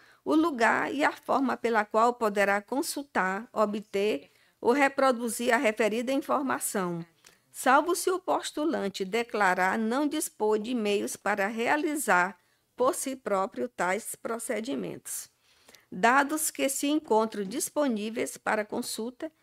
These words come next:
em formato eletrônico, junto ao sistema P J E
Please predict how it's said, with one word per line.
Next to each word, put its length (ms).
em 120
formato 640
eletrônico, 880
junto 340
ao 120
sistema 640
P 260
J 440
E 280